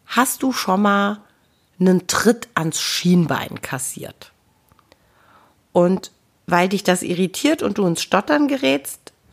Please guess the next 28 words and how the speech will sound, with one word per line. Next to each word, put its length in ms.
kriegst 360
du 40
dann 300
gleich 320
noch 180
eine 140
Ohrfeige 560
hinterher. 600
Und 160
noch 160
eine 160
zweite. 500
Und 180
noch 220
eine 80
dritte. 480
Du 80
versuchst, 420
das 160
Zimmer 340
zu 140
verlassen, 520
in 180
ein 60
anderes 420
Zimmer 380
zu 140
gehen. 280